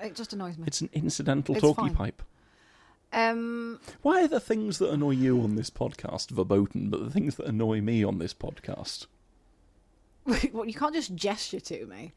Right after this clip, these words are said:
Speaker 2: Well,
Speaker 1: I'm an
Speaker 2: I, I
Speaker 1: integral
Speaker 2: think,
Speaker 1: part of it.
Speaker 2: I think I did. Well, then another integral part of it is, is good audio quality.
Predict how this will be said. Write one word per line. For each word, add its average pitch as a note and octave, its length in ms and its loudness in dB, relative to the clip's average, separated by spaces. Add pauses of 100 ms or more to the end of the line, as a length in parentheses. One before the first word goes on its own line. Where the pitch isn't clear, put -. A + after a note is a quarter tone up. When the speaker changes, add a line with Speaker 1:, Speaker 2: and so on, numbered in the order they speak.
Speaker 2:
Well, D#3 200 8
Speaker 1:
I'm B3+ 160 8
an C4 80 8
Speaker 2:
I, - 20 8
I B3+ 40 6
Speaker 1:
integral A3+ 420 6
Speaker 2:
think, G3+ 120 8
Speaker 1:
part A3+ 280 0
of F3 100 -10
it. - 220 -12
Speaker 2:
I D#3+ 160 0
think F#3+ 420 0
I B2+ 100 0
did. D#3 360 -2 (400)
Well, F3+ 120 2
then F3+ 280 2
another F#3+ 340 2
integral C#3 400 2
part A2 300 -2
of E2 60 -6
it - 160 -2
is, A#2+ 120 -8 (140)
is C#3 160 -2
good E3+ 320 -4
audio D3 420 0
quality. - 480 -2